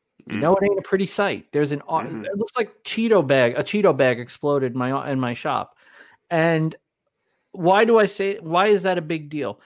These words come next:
Speaker 1: Well, normally I do have it in. Normally my shop is relatively dust free.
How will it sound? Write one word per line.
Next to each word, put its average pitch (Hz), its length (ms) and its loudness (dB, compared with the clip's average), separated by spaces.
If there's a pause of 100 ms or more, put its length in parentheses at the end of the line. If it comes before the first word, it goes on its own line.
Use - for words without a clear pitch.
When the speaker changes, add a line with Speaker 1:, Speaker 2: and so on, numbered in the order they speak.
(220)
Speaker 1:
Well, 180 300 2
normally 226 440 2
I 196 60 4
do 190 160 0
have 170 300 -2
it 156 80 -4
in. 151 220 -6
Normally 170 280 -6
my 151 160 -8
shop 143 300 -8
is 135 160 -8
relatively 131 480 -2
dust 117 320 -4
free. - 320 -14